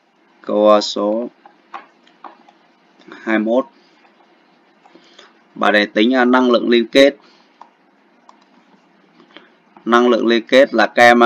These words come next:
uh, đi tính, uh, delta M rồi sau đó suy ra delta E. Năng lượng liên kết là delta E hoặc là W L K cũng được. Ta lấy delta M ấy nhân với, uh, chín ba mốt phẩy năm nhé.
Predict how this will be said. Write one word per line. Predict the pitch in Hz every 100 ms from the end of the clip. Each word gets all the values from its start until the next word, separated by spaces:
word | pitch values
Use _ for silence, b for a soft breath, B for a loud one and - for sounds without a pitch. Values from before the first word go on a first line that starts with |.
| 117
uh, |
đi | 117 117
tính, | - 110 123 120
uh, | 113
delta | 120 117 117
M | 117 110 104 101 98 98
rồi | 98 95
sau | 95 107 104
đó | 104 107 113 113
suy | - 107 107
ra | 107 101
delta | 110 107 107
E. | 107 104 110 110 107 _ _ _ _ -
Năng | 107 110
lượng | 107
liên | 110
kết | 123
là | 123 107
delta | 113 110
E | 110 113 110 110
hoặc | 110 -
là | 98 95 95 95
W | 101 113 - 131
L | 123 107 95 -
K | 117 117 113 110
cũng | 113
được. | 120 104 - _ b b b b _ -
Ta | 113
lấy | 110 123
delta | 123 113 117
M | 110
ấy | 104 104 104 123
nhân | 120 117
với, | 113 123 127
uh, | 120 117
chín | - 117 123
ba | 120
mốt | 120 135 151
phẩy | - 95
năm | 107 120 117
nhé. | 120